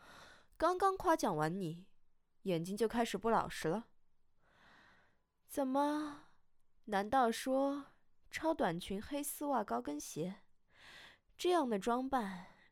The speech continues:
让你感到兴奋呢？你的肉棒是不是已经硬了呢？想要把我摁在身下，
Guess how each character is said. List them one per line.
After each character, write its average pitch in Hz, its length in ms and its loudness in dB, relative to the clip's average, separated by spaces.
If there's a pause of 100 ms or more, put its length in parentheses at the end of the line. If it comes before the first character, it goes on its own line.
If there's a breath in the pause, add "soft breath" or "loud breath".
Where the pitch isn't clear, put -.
(420 loud breath)
让 277 320 -2
你 247 120 -4
感 208 180 0
到 190 140 -6
兴 294 260 -6
奋 285 320 -2
呢？ - 80 -20 (3000)
你 269 160 -2
的 269 140 2
肉 302 260 0
棒 277 480 -4 (680)
是 - 360 -4
不 226 120 -2
是 226 400 -2 (680 soft breath)
已 185 160 -4
经 220 240 -8
硬 294 280 -6
了 175 100 -10 (120)
呢？ - 60 -20 (1000 loud breath)
想 262 300 -2
要 320 160 0
把 285 240 -2
我 294 120 0
摁 285 220 -8
在 262 140 -4
身 320 260 -4
下， - 640 -8